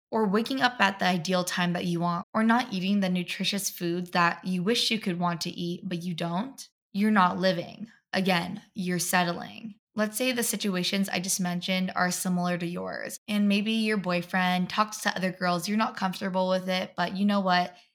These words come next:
He's done it for over a year now, you're used to it, and that's just how it is, and it's easier to just let it be than to say something. Or maybe you just talked yourself into being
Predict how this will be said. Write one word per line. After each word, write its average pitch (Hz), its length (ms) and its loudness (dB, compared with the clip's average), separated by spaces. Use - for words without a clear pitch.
He's 208 140 -2
done 220 180 6
it 240 140 0
for 240 180 2
over 214 240 2
a 226 60 2
year 190 280 2
now, 185 260 2
you're 180 200 -2
used 175 380 -4
to 185 180 -4
it, 180 340 -6
and 180 440 0
that's 208 260 0
just 202 340 -2
how 196 260 4
it 202 100 2
is, 180 320 0
and 185 140 0
it's 180 160 -6
easier 208 340 0
to 190 200 -4
just 180 220 -4
let 190 140 -2
it 190 140 -4
be 185 180 0
than 185 180 0
to 175 60 -6
say - 220 -8
something. - 580 -8
Or 214 80 0
maybe 220 300 2
you 247 200 0
just 202 220 -2
talked - 260 -6
yourself 190 380 -2
into 185 240 -2
being 180 260 -2